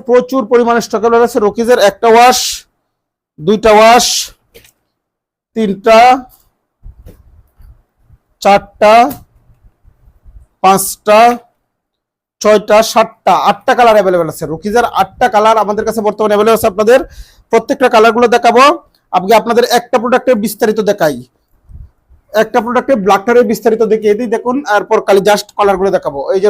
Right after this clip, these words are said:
রকিসের মেইন বাটনটা দেখুন, পকেটিংয়ের কাজগুলো দেখুন, খুবই সুন্দর পকেটিং। সুইংগুলো পাবেন প্রত্যেকটারই ডুয়াল সুইংয়ের প্রোডাক্টগুলো পেয়ে যাবেন, খুবই মোটা কাজগুলো দেখুন, সুইংগুলো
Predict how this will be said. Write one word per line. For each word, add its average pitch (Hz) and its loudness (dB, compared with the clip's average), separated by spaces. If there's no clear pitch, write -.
রকিসের 220 -4
মেইন 196 -2
বাটনটা 214 0
দেখুন, 240 0
পকেটিংয়ের 202 -6
কাজগুলো 196 -2
দেখুন, 226 -4
খুবই 202 -2
সুন্দর 220 0
পকেটিং। 214 -2
সুইংগুলো 226 -2
পাবেন 240 0
প্রত্যেকটারই 240 0
ডুয়াল 208 2
সুইংয়ের 233 -4
প্রোডাক্টগুলো 214 -4
পেয়ে 214 0
যাবেন, 233 0
খুবই 208 0
মোটা 226 0
কাজগুলো 196 0
দেখুন, 170 -2
সুইংগুলো 214 0